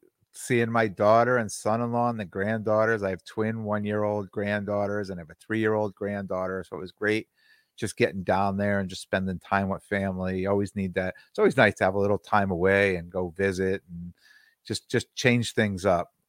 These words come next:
Uh, and, and I think it's probably the first weekend in, geez, I don't know how long that I haven't, uh, that I wasn't either at a card show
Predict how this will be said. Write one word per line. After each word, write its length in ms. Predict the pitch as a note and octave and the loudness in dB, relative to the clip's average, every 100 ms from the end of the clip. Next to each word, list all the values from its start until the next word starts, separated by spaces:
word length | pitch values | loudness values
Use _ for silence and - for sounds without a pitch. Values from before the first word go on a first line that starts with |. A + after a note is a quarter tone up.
| - | -14
Uh, 380 | F2+ F2 F2 D#2 | -10 -8 -8 -8
and, 200 | G#2 A2 - | -4 -4 0
and 120 | G#2+ | 2
I 100 | G#2 | 2
think 240 | - B2 | 0 0
it's 200 | A#2+ - - | -2 -4 -6
probably 420 | - A#2+ C3+ G#2 | 4 6 6 2
the 120 | F#2 | -2
first 320 | E2 A2+ G2 - | -4 -2 -4 -4
weekend 560 | G2 A2 - F2+ E2+ F#2 | -4 -4 -2 -2 -2 -6
in, 280 | F2 F2 - _ - _ _ - | -6 -8 -12 _ -20 _ _ -6
geez, 200 | A2+ F#2+ | -2 4
I 120 | G2+ | 6
don't 100 | G#2+ | 6
know 100 | F#2+ | 2
how 220 | F2 G#2 | 4 4
long 360 | A2+ F#2 F2+ F2 | 4 2 -4 -4
that 120 | F#2 | -4
I 100 | F2 | -4
haven't, 480 | E2+ F#2+ F2+ F2+ E2+ - | -2 -2 -2 -6 -8 -10
uh, 340 | F2 E2+ E2+ D#2+ _ _ _ _ _ _ _ _ - | -8 -6 -8 -12 _ _ _ _ _ _ _ _ 4
that 120 | G#2 | 8
I 80 | G#2 | 8
wasn't 440 | A2 G2+ G2 F#2+ _ _ _ _ _ _ _ - | 8 4 0 -4 _ _ _ _ _ _ _ 2
either 320 | A#2 G2+ G2+ - | 4 4 0 4
at 180 | A2+ A2+ | 6 6
a 60 | |
card 400 | - A#2+ A2 G#2 | 6 6 6 4
show 500 | - A#2 G#2+ A2 A2 | 2 4 4 2 -4